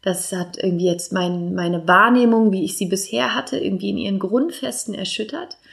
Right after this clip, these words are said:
Und um uns zu schützen, entwickeln wir dann, ja, wirklich so innere Beliefs, neue, neue Wahrnehmungen, wo wir denken,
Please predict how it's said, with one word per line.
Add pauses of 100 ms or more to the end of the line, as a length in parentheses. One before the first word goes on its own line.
(280)
Und
um
uns
zu
schützen, (720)
entwickeln
wir
dann, (280)
ja,
wirklich
so
innere
Beliefs,
neue, (300)
neue
Wahrnehmungen,
wo
wir (100)
denken,